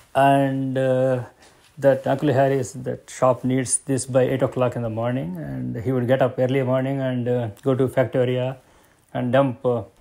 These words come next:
all the trash and clean the van and, uh, get ready for the, <clears throat> uh, shop. So this is the situation, and, uh, we have taken it granted for everything, uh, uh, since then, like, in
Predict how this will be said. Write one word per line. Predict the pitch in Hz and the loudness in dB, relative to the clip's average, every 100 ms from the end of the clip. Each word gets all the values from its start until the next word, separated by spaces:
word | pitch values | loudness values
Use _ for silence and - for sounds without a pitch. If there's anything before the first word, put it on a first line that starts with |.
| _ _ - | _ _ -2
all | |
the | 131 | 0
trash | 123 131 131 | 2 4 4
and | 135 120 | 2 -4
clean | - 139 131 | 0 0 2
the | 127 | 2
van | 127 131 139 | 0 -2 -2
and, | 127 117 113 | -4 -6 -6
uh, | 113 113 - _ _ _ _ _ _ | -8 -8 -14 _ _ _ _ _ _
get | - 131 | -6 0
ready | 131 127 123 | 2 2 2
for | 113 | 0
the, | 123 117 120 113 113 - | 0 0 -2 -4 -8 0
<clears throat> | 156 165 143 - _ _ _ _ _ _ - - _ _ _ _ _ _ | 2 4 2 -2 _ _ _ _ _ _ -20 -20 _ _ _ _ _ _
uh, | - 127 127 117 117 | -12 -8 -6 -6 -8
shop. | - - 113 - - 104 - _ _ _ _ - _ | -4 2 2 0 -14 -16 -18 _ _ _ _ -20 _
So | - - - 151 147 143 139 139 135 120 - _ - | -14 -10 -2 0 0 0 2 2 0 -4 -10 _ -4
this | 147 156 - - | 0 0 0 -4
is | 139 | 4
the | 143 | 4
situation, | 131 135 139 135 123 139 | 4 0 -4 -2 -2 -2
and, | 131 123 123 120 | -2 -2 -2 0
uh, | 123 120 | -2 0
we | |
have | 120 127 | 0 2
taken | 151 156 | 2 2
it | 151 | 0
granted | 135 143 143 127 | 2 2 0 0
for | 135 | 2
everything, | 135 143 131 123 113 | 4 4 2 0 0
uh, | 113 113 - _ _ - - - - - | -4 -6 -10 _ _ -20 -20 -20 -12 -6
uh, | 127 123 | -4 -2
since | - 135 - - | 0 0 -2 -8
then, | 120 135 131 | -2 0 0
like, | 120 113 - | -2 -6 -8
in | 120 110 | -10 -10